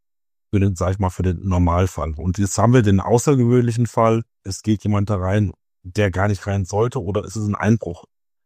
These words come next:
Dann habe ich ja zumindest da auch schon mal die, durch eine Einbruchmeldetechnik die Möglichkeit zu merken, okay, da ist gerade jemand drin, der gehört da nicht rein, ich muss handeln.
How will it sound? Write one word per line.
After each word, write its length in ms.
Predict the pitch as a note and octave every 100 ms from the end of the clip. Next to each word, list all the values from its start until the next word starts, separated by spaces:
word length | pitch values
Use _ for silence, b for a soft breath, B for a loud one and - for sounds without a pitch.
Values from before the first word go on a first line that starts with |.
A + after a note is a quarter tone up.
| _ _ _ _ _
Dann 180 | F#2 F#2+
habe 140 | G#2
ich 60 | G#2+
ja 80 | G#2+
zumindest 500 | G#2+ A2 B2+ A2+ G#2
da 60 |
auch 140 | A2+ -
schon 140 | A#2+
mal 100 | A2+
die, 180 | - F#2+
durch 240 | A2 -
eine 180 | G#2 F2
Einbruchmeldetechnik 880 | G#2 G#2 F#2+ G2 G#2+ A2+ B2 A#2+ A2+
die 100 | G2+
Möglichkeit 520 | F#2 G2 A2 - G#2+
zu 100 | G#2
merken, 300 | F#2 G#2 E2
okay, 220 | D#2+ A#2
da 100 | -
ist 200 | D#2+ G#2+
gerade 240 | - G#2 -
jemand 320 | G2 G2 -
drin, 160 | A2
der 140 | G2 G2
gehört 160 | G2
da 60 | G2+
nicht 180 | F#2+ -
rein, 180 | F#2+ A#2
ich 140 | E2+
muss 280 | A2+ A#2 -
handeln. 340 | A2+ F#2 E2+